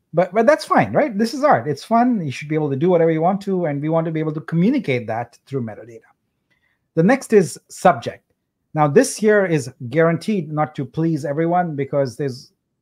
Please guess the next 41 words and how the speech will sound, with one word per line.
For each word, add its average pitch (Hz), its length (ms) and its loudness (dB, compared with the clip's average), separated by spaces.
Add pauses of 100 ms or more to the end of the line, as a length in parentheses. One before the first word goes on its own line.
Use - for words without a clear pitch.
you 165 100 -4
know, 139 80 0
an 131 140 -2
infinite 160 400 -4
number 135 240 -2
of 127 120 -2
subjects 127 400 -8
possible. 165 600 -2 (320)
What 190 140 -6
we 226 80 0
are - 40 0
trying 208 200 -2
to 190 40 -4
capture 160 340 -2
here 143 300 -4
is 135 360 -4
sort 131 260 -6
of - 200 -12
common 131 540 -2 (720)
sort 135 260 -4
of - 140 -10
categories 117 580 -4
of 113 140 -18
it. - 100 -20 (380)
And, 143 280 -4
um, 127 440 -6 (320)
the 156 220 2
purpose 220 420 0
of 170 160 0
our 143 120 4
alpha 160 440 2
is 156 180 0
also 160 340 -2
to 139 140 -4
refine 139 400 -4
these 147 240 -6
lists. 156 320 -8
We 131 80 -4
will 135 180 -4
continue 139 460 -6
to, 131 420 -6